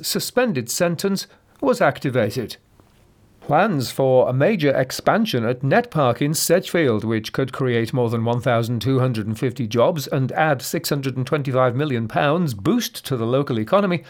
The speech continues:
look set to go ahead. The park, which opened in two thousand and four, is home to more than forty science and technology companies employing six hundred staff.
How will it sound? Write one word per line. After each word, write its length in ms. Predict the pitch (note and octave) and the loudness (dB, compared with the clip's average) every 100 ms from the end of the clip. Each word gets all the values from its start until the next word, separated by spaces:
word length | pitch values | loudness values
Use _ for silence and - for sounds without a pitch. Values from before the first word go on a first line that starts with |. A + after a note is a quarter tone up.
| - - - | -20 -12 -4
look 180 | A3+ | -4
set 260 | - A3 G#3+ | 0 -2 0
to 60 | - | 2
go 260 | G3 F#3 | 4 6
ahead. 360 | F3+ G#3+ C3+ - - - _ D#3 | 6 4 2 -2 -20 -20 _ -6
The 120 | A#2+ | -2
park, 420 | D#3 D#3+ C#3+ - | 2 4 2 2
which 160 | C3+ D#3+ | 2 4
opened 320 | F3 D#3+ C3+ | 4 2 0
in 80 | B2 | 0
two 180 | E3 | 0
thousand 380 | D#3+ C#3+ C3+ A#2+ | 2 4 2 2
and 180 | A#2+ B2+ | -2 0
four, 380 | G3+ G3 E3+ D#3+ | 4 6 6 4
is 140 | F#3 | 0
home 240 | G3 A#3 A3 | 2 2 2
to 100 | G3 | 2
more 240 | G3 G#3 | 2 2
than 140 | G3+ | 0
forty 480 | F#3+ - B3 C4+ C#3+ | -2 0 2 2 0
science 440 | - A#2+ A2+ A2+ - | 0 0 0 -2 -2
and 160 | B2 | -4
technology 540 | - A2 C3+ B2 A2+ A2+ | -4 -4 -2 -2 -2 -2
companies 480 | D3 C#3+ D#3+ G#3 | -2 -2 -2 0
employing 560 | F3+ F#3 G3 G3 E3 E3+ | 0 0 0 0 0 -2
six 280 | - G#3+ - | -2 -2 0
hundred 300 | E3 F3 E3+ | 0 0 -2
staff. 460 | - F3 A#2 - | 2 2 2 -4